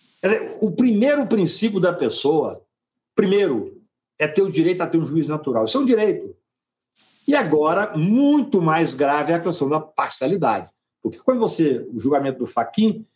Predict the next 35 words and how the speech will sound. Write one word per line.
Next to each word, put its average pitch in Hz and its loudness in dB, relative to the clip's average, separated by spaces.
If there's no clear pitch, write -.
ele 170 4
anula 247 2
os - -2
processos, - -4
mas 226 0
manda 220 2
o 233 -2
processo 208 -2
vir 202 -2
pra 220 0
Brasília 214 0
e 269 2
o 254 4
juiz 233 4
aqui 233 2
vai 262 2
ver 196 2
se - 0
aceita 160 -2
a 117 0
denúncia 113 -2
e 113 -4
tal. 95 -10
E 302 4
esse 262 2
julgamento, 147 2
vamos 190 0
ser 165 0
sinceros, 135 -2
eu 302 2
já 277 2
ganhei 262 2
vários 208 0
naquela 139 0
turma. 113 -6